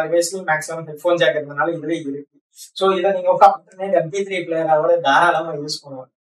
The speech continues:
So இது இல்லாம இதுல விளையாடுறதுக்கான கேம்ஸ் வந்து there are lot. வெறும் பி எஸ் பின்னு எடுத்துக்கிட்டாலே அதோட லைப்ரரி பெருசு. So அது எல்லாத்தையுமே வந்து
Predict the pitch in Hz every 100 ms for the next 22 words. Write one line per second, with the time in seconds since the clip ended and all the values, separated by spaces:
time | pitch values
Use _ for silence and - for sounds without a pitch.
0 | _ _ _ - 196 165 151 151 147 -
1 | _ _ _ _ _ _ - 170 180 226
2 | 247 233 226 - 190 175 165 165 233 233
3 | 214 196 175 147 139 175 226 233 170 165
4 | 220 233 269 - - 139 151 151 - _
5 | _ _ _ _ - - - 180 - _
6 | _ _ - - - _ _ 170 262 277
7 | 214 233 254 254 247 233 214 220 208 202
8 | 220 254 196 180 170 170 175 151 147 -
9 | 139 - _ _ _ - 165 165 160 151
10 | 147 151 202 202 226 214 220 220 196 190